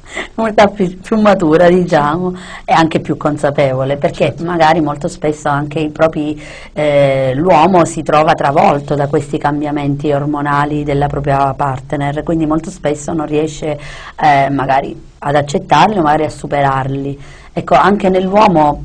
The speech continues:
Speaker 1: incidono, eh, questi, questi cambiamenti, cioè
Speaker 2: Sì.
Speaker 1: ci sono magari andando più avanti con l'età.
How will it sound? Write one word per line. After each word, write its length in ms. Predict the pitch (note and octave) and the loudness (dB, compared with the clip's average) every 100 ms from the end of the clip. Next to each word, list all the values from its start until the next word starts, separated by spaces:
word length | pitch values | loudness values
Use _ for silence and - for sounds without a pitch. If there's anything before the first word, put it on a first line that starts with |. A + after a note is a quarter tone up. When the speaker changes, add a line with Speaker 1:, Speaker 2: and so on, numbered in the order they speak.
| - | -4
Speaker 1:
incidono, 1040 | D#3+ D#3+ - - F3 C#3+ C#3 C3+ C#3 - - - - | 0 0 -2 -2 0 0 0 -2 -4 -12 -20 -20 -16
eh, 220 | - C#3+ C3 | -8 -6 -4
questi, 920 | C#3+ C3 - D3+ C#3+ C#3 B2 A2+ A#2+ | -6 -6 -6 -6 -4 -4 -6 -8 -10
questi 240 | - C#3 - | -8 -8 -6
cambiamenti, 720 | D3+ C#3+ D3+ G3 C#3 - C#3+ C#3 - | -2 0 2 4 2 -2 -8 -10 -12
cioè 160 | - C#3 | -4 -2
Speaker 2:
Sì. 60 | |
Speaker 1:
ci 100 | - | -2
sono 260 | C#3+ F#3 D3 | 2 2 4
magari 380 | C#3 C#3 C#3 C#3 - | 2 2 2 -2 -6
andando 560 | - C#3+ D3+ D3+ C#3+ C#3+ | -4 0 2 4 4 2
più 140 | C#3+ D#3 | 0 2
avanti 500 | C#3 C#3+ C#3 D3 C#3+ | 2 0 -4 -8 -4
con 200 | C#3 C3+ | -4 -2
l'età. 320 | C3 C3+ | -2 -4